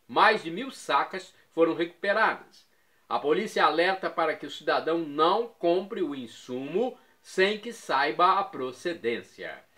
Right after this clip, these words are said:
Corpus Christi envolve católicos do Espírito Santo. Por conta de Jesus Eucarístico, cerca de seiscentos voluntários abriram mão de seus afazeres pessoais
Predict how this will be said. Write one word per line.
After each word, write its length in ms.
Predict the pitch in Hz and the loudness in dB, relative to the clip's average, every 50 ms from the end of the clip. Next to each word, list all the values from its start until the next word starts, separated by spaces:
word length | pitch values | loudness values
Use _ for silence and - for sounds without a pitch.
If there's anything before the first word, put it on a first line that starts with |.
| _ _ _ _ _ _ _ _ _ _ | _ _ _ _ _ _ _ _ _ _
Corpus 880 | - - 277 - - - - - - 220 214 190 - - - - - _ _ | 4 6 8 8 8 6 2 -8 -14 -14 -14 -14 -14 -16 -20 -20 -20 _ _
Christi 840 | - 247 269 254 - - - _ - 127 117 110 98 92 87 82 - _ _ _ _ _ _ - | -8 -6 -6 -6 -8 -10 -14 _ -14 -10 -10 -8 -8 -8 -10 -12 -14 _ _ _ _ _ _ 0
envolve 680 | 247 262 285 254 - - 165 175 180 190 202 180 208 - | 0 0 0 0 2 2 4 4 4 4 2 0 -4 -8
católicos 1000 | - 220 226 226 - - 156 143 147 147 160 170 170 170 - 175 165 160 131 | -6 -6 -6 -6 -4 -2 0 0 0 0 0 -2 -2 -4 -4 -6 -6 -6 -8
do 120 | 131 156 170 | -10 -10 -10
Espírito 600 | 170 - - - 135 131 131 139 - - 175 170 | -10 -12 -14 -14 -12 -12 -12 -12 -12 -12 -14 -10
Santo. 440 | - - 139 131 123 110 - _ _ _ _ _ _ _ _ _ - | -6 -4 -4 -4 -4 -6 -10 _ _ _ _ _ _ _ _ _ 2
Por 180 | 208 214 220 220 | 4 4 4 4
conta 540 | - 247 277 285 - - 233 214 185 160 147 | 4 2 2 2 2 2 4 6 6 4 2
de 200 | 139 147 147 - | 0 -6 -8 -4
Jesus 460 | - 170 156 147 - 165 214 202 160 | 0 0 0 0 -2 -6 -6 -4 -2
Eucarístico, 880 | 156 143 - 151 117 110 104 - 202 190 - - - 123 - - 113 | -2 -2 -2 -2 -2 -2 -4 -6 -10 -12 -12 -14 -16 -18 -16 -14 -14
cerca 460 | 107 - - 185 196 208 196 202 190 180 | -14 -6 0 0 0 2 0 -2 -6 -6
de 60 | - | -6
seiscentos 760 | - - 196 185 175 - - - 226 254 262 - 220 180 - | -6 -4 -2 0 -2 -2 -2 0 2 2 2 0 -8 -14 -10
voluntários 960 | - 135 139 123 113 104 101 - - 165 170 165 170 170 170 180 175 - - _ _ _ _ _ _ - | -8 -8 -8 -8 -8 -12 -10 0 4 6 6 6 6 2 0 -2 -4 -8 -18 _ _ _ _ _ _ 6
abriram 540 | 214 220 214 214 262 285 285 262 226 190 | 6 6 6 6 2 2 4 4 4 4
mão 340 | 160 139 139 139 135 135 135 | 2 0 -2 -4 -4 -4 -6
de 100 | 123 131 | -10 -12
seus 360 | 123 - - - - 202 - | -8 0 6 6 6 6 6
afazeres 600 | 170 165 - 180 143 123 - 113 113 107 101 - | 2 2 2 2 0 0 0 -6 -10 -10 -12 -14
pessoais 880 | - - 160 151 151 - - 113 117 151 165 143 127 - - - - - | -8 -6 -6 -6 -6 -6 -6 0 4 4 4 4 4 -2 -8 -18 -20 -20